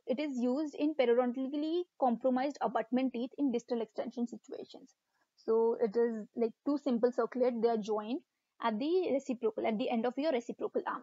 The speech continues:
So this is your reciprocal arm, this is your retentive arm, this is your wrist, then they are joined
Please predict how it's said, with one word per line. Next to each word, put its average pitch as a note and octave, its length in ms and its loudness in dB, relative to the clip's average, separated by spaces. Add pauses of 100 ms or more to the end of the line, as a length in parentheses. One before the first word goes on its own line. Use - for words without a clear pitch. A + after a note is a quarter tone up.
(140)
So G#3 120 -10
this C4 100 -6
is A#3+ 80 -10
your B3 120 2
reciprocal B3 580 -2 (100)
arm, A#3+ 240 -4 (960)
this A#3 140 -6
is A#3+ 120 -2
your B3+ 120 6
retentive A3+ 580 0
arm, A#3+ 280 -2 (480)
this A#3 160 -4
is A#3 100 -4
your A3 200 2
wrist, A#3+ 440 -6 (720)
then B3 420 0
they A#3 240 0
are C4+ 140 2
joined A#3 420 0